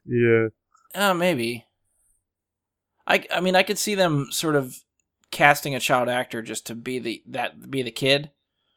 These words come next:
Speaker 2: And I think Zach Levi is, is really charismatic and, and fun in the stuff that I've seen him in. So if he has to play an adult with the mentality of a kid,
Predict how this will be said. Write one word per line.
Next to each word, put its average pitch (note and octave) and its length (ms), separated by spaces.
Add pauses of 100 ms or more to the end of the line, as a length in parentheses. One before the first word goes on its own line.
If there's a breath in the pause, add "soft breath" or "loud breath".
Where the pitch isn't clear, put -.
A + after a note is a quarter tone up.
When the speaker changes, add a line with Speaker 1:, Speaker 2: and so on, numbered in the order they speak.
(560)
Speaker 2:
And C3 340 (800)
I C#3 100
think D#3 200
Zach C#3+ 260
Levi C#3 340
is, - 360
is - 440 (640)
really D3 280
charismatic C3+ 640
and, A2 180
and B2 220
fun C3+ 560
in A#2+ 100
the B2 80
stuff - 240
that A#2+ 100
I've A#2 120
seen F#3+ 180
him C#3+ 140
in. A#2+ 160
So C#3 140
if C3 100
he G3 120
has F#3+ 140
to D3 80
play D3 640 (520)
an C#3 120
adult B2 600 (500)
with C3 160
the C3+ 80
mentality C#3+ 580
of B2+ 80
a A#2 80
kid, A2+ 600